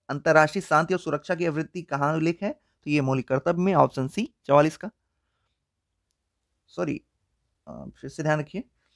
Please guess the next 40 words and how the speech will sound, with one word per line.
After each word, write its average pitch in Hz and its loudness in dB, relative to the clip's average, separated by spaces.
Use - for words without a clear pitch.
अंतर्राष्ट्रीय 165 2
शांति 185 0
और 185 0
सुरक्षा - -2
की 196 0
आवृत्ति 151 2
की 151 -2
बात 123 2
है, 196 -2
तो 220 -8
ये 202 0
नीति 180 -2
निर्धारक 180 -6
तत्व 185 -6
में 147 -2
होगा 127 2
ना, 202 -4
डीपीएसवी, 139 -4
चौवालीस 147 4
का 165 -2
बी 151 -2
सही 127 -6
होगा। - -6
चौवालीस 151 4
का 180 2
बी 175 -2
है, 185 -2
ध्यान 151 -2
रखिएगा। 180 -6
अंतर्राष्ट्रीय 165 2
शांति 160 0
और 165 -2
सुरक्षा 151 -4
की 165 -6
आवृत्ति 143 0
कहाँ 147 2
उल्लेखित 170 -4
है, 202 -2
तो 151 -4
ये 165 4